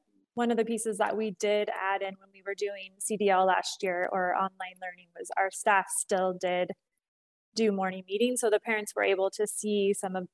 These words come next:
they, and our, our teachers did still do all, all four pieces, even though it was over the computer. So our, the parents did get to see that. Um,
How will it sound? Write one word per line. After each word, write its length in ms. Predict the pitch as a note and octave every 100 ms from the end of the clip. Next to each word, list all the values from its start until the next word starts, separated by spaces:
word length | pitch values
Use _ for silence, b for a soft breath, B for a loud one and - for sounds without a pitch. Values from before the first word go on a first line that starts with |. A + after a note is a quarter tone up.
| -
they, 160 | G#3
and 200 | - A3
our, 140 | G#3+ G#3+ - - -
our 100 | A3+
teachers 380 | A#3 A3 G#3+ F#3+
did 240 | G#3 G3+
still 220 | - G3+
do 200 | F#3+ G3
all, 160 | F#3+ - -
all 180 | F#3+ G3
four 280 | - G3 -
pieces, 540 | F#3+ - A#3+ C#4 C#4 - _ _ _
even 360 | - G3 G3 F#3+
though 100 | F#3
it 60 |
was 140 | G3 F#3
over 200 | F3+ F#3
the 100 | F#3+
computer. 560 | F#3 - F#3 G3 C4 - _ b b -
So 200 | A#3 -
our, 400 | G3 G3 G3 - G#3+
the 140 | A#3
parents 320 | C4+ B3 A3+
did 160 | G#3 F#3+
get 140 | G#3
to 120 | A#3
see 220 | A3 G#3 G3
that. 320 | F3+ F#3+ - - _ _ _ _ -
Um, 380 | - F#3 F3+